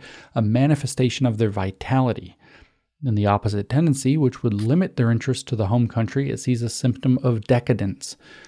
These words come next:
Peoples who rise or re-arise are imperialistic. Renunciation is characteristic of dying peoples. The fascist doctrine is that best suited to the tendencies and feelings of a people which, like the Italian,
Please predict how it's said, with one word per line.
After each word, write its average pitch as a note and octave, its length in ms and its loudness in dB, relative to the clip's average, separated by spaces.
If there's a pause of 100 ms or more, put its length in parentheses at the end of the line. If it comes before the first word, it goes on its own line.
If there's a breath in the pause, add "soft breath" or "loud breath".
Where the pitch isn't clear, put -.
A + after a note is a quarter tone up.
(120)
Peoples D#3 380 2
who C3+ 120 2
rise A#2 540 2
or A2 240 -2
re-arise A2+ 640 0
are A2+ 140 0
imperialistic. A2 880 -4 (520 soft breath)
Renunciation A#2 720 0
is G#2 160 -4
characteristic A2+ 800 -4
of G#2 160 -6
dying G#2+ 440 2
peoples. - 580 -8 (460 soft breath)
The - 60 -4
fascist B2 500 0
doctrine A2 420 0
is A#2 300 -2 (400)
that A2+ 340 -2
best C3+ 320 2
suited A#2+ 420 2
to B2 100 2
the G#2+ 120 2
tendencies A#2 440 0
and G#2+ 140 -2
feelings A#2 300 2
of G#2 80 -2
a G#2 60 -2
people A#2+ 460 0 (280 loud breath)
which, C3+ 240 0
like A2+ 320 0
the C3 100 0
Italian, A2 580 0